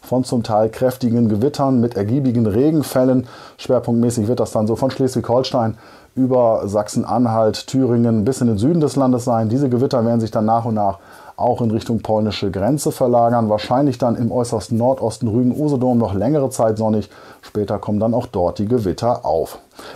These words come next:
Im Westen des Landes, da ist der Wind oder hat der Wind schon auf Nordwest gedreht. Kühlere Meeresluft ist eingeflossen. Temperaturen dann meist schon unter zwanzig Grad und dort ist entsprechend die Unwettergefahr nicht so groß. Es wird wahrscheinlich ein paar Schauer geben, aber auch zwischendurch ein paar sonnige Abschnitte.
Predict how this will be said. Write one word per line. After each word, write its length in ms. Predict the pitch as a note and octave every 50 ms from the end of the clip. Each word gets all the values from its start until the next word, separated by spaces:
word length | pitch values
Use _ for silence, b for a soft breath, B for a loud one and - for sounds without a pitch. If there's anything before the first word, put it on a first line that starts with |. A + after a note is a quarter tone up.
| B -
Im 100 | A2+ G#2+
Westen 300 | B2+ E3 E3+ - F#3 F3+
des 160 | F3 F3 D#3
Landes, 500 | D#3 D3 D#3+ D#3+ D#3+ D#3+ D3+ - - C3
da 340 | - G#2+ A#2 B2 C#3 D3+ C#3+
ist 260 | - A#2 A2+ - -
der 160 | B2+ A#2 G#2+
Wind 200 | A#2+ D3+ E3 -
oder 140 | - A2+ G#2+
hat 140 | A#2+ C3+ -
der 100 | C#3+ A#2+
Wind 140 | C3 C#3 -
schon 160 | - C3+ A#2+
auf 160 | A2 A2+ -
Nordwest 400 | A#2 G#2+ G2 G2+ C3 D3+ D3 -
gedreht. 400 | - C3+ A#2 A#2 C3 B2+ A#2 -
Kühlere 320 | - C#3 D3+ D3+ C3 B2+ A#2+
Meeresluft 520 | B2 B2+ C3 C3 C3 - - B2+ A2+ -
ist 120 | - -
eingeflossen. 640 | - A2 A#2+ A2+ A2+ - - A#2+ - - - A#2+ A2+ B B B B B B B
Temperaturen 500 | - A#2+ A2+ A#2 A2 - - D#3 D#3+ D3
dann 140 | C3 A2+ A2
meist 300 | A2 A2+ C#3+ D3+ - -
schon 220 | - B2+ A2 -
unter 360 | - F3+ F3 F3 D3+ D3+ C#3
zwanzig 480 | C#3 - - B2+ B2 A#2+ - A#2+ - -
Grad 320 | - A#2 A2+ A2+ A#2 A#2
und 140 | - G2+ G2+
dort 200 | A2+ A2+ A2+ -
ist 140 | - - -
entsprechend 540 | G#2+ G#2+ - - G#2+ G#2 G2+ G2+ - G2+ F#2+
die 60 | -
Unwettergefahr 720 | - A2 G2+ G2 F#2+ - G2 - G2+ F2+ - - G2 F#2 F2+
nicht 280 | G2 A2+ B2 A#2+ -
so 140 | - B2 A2+
groß. 380 | F#2+ G2+ A2 A#2 A#2+ A#2 A#2 B B B B B B B B
Es 140 | A2 F#2+ A2
wird 160 | A2+ A2+ -
wahrscheinlich 380 | G#2 - - G#2 G2+ F#2+ F#2 -
ein 40 |
paar 120 | - G2 G2
Schauer 320 | - - B2+ B2+ A2+ G#2
geben, 340 | G2 G#2+ G#2+ G#2 G#2+ G2 - B B B B B
aber 220 | - - F#2 F#2+ F2
auch 80 | F2+
zwischendurch 640 | - - G#2 F#2+ - - G#2 G2 G2 F2+ E2+ F2 A2+
ein 120 | A2+ A2+
paar 180 | - A#2 B2+ B2+
sonnige 520 | - F#2 F2 F#2+ G2+ F#2+ A2 A2+ - -
Abschnitte. 640 | - F#2+ - - - F#2+ F2 D#2+ - D#2+ D2 D#2